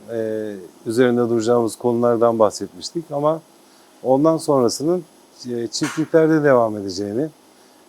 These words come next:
e, hem bu çiftlikleri tanırken de bazı, e, bu işin nasıl yapılması gerektiği, olması gerekenler konusunda da sohbet edeceğimizden bahsetmiştik.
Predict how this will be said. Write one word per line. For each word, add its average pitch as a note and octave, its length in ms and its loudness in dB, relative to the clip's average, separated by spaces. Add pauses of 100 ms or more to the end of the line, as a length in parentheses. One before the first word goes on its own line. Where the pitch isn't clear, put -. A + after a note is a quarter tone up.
(120)
e, A2 280 -10
hem D3+ 180 -2
bu D3 80 0
çiftlikleri D3 520 -2
tanırken C#3+ 600 0
de C#3 180 2
bazı, C3+ 440 4 (720)
e, G#2+ 40 -4 (200)
bu C3+ 40 0
işin C#3 360 2
nasıl C#3 240 0
yapılması B2 520 2
gerektiği, A#2 640 2 (220)
olması A#2+ 420 -2
gerekenler B2 640 0
konusunda G2+ 500 -6
da E3+ 140 0 (580)
sohbet D#3+ 420 4
edeceğimizden A2+ 680 0
bahsetmiştik. G#2+ 680 -2